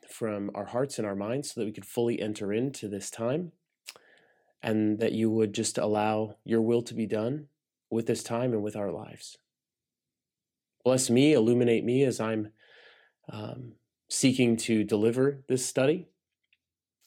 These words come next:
and allow it to fall on ears that are open, hearts that are open, and ready to receive your word.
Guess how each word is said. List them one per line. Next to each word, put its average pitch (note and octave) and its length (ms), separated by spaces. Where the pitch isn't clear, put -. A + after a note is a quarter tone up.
and A2+ 100
allow A2 280
it F#2+ 100
to - 140
fall A2+ 340
on G#2+ 220
ears A#2+ 340
that G#2+ 160
are G2+ 180
open, C3+ 380
hearts B2+ 320
that G#2+ 140
are - 120
open, G#2+ 380
and G#2 160
ready G#2+ 220
to G#2 140
receive G2+ 360
your F#2+ 120
word. - 300